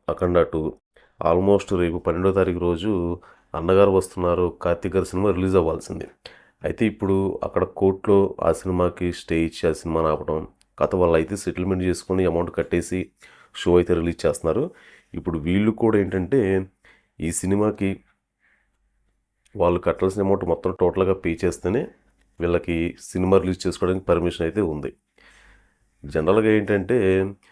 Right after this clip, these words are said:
ఇప్పుడు పెద్ద పెద్ద హీరోస్, హీరోల సినిమాలు వస్తున్నప్పుడు, ఇలాంటి ఇష్యూస్ వచ్చినప్పుడు వాళ్ళకి ఏంటంటే, ఇక్కడ వాళ్ళకి కొంచెం ప్రెస్టీజ్ ప్రాబ్లంగా ఉంటుంది ఇక్కడ. ఎందుకంటే వీళ్ళు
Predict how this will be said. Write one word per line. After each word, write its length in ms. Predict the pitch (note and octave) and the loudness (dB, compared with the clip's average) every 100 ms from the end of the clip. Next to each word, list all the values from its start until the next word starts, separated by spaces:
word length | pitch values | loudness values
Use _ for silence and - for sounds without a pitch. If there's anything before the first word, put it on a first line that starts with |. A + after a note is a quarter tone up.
| _ _ - | _ _ -20
ఇప్పుడు 200 | - E3+ | -4 -2
పెద్ద 260 | E3+ D#3+ E3 | 0 0 2
పెద్ద 220 | F#3+ F#2+ | 2 4
హీరోస్, 280 | G2+ G2+ G2 | 2 0 -4
హీరోల 340 | F#2+ F#2+ G2 | -2 0 0
సినిమాలు 380 | F#2+ - F#2+ F#2+ | -2 -2 0 2
వస్తున్నప్పుడు, 720 | F2 - F#2+ F2 F2+ F#2 F2 - | 0 -2 -4 -2 -2 -2 -2 -8
ఇలాంటి 260 | D#2+ E2 D2 | -4 -2 -4
ఇష్యూస్ 260 | D#2 F#2+ F#2 | -8 -6 -6
వచ్చినప్పుడు 460 | F#2+ - F2+ G2+ G2 F2+ F2 - - - _ | -6 -4 -4 -2 0 0 -2 -6 -20 -20 _
వాళ్ళకి 280 | - D#2+ D#2+ | -2 0 0
ఏంటంటే, 480 | E2+ F#2+ G2 F#2+ G#2+ | 0 0 -2 0 0
ఇక్కడ 240 | F2+ F#2+ G2 | 0 0 2
వాళ్ళకి 360 | F#2 F2+ F2 | 4 2 0
కొంచెం 200 | F2+ E2+ - | -2 -4 -6
ప్రెస్టీజ్ 380 | D#2+ - G#2 G2 | -8 -6 -4 0
ప్రాబ్లంగా 420 | F#2+ F2+ F#2 F#2+ | 2 2 0 2
ఉంటుంది 380 | F2+ D#2+ E2 D2 | 0 0 -4 -6
ఇక్కడ. 180 | - C#2+ - _ _ _ _ _ - | -6 -8 -10 _ _ _ _ _ -4
ఎందుకంటే 380 | D#2 F#2+ F#2+ | 0 2 2
వీళ్ళు 260 | G2 F2+ F2+ | 0 0 2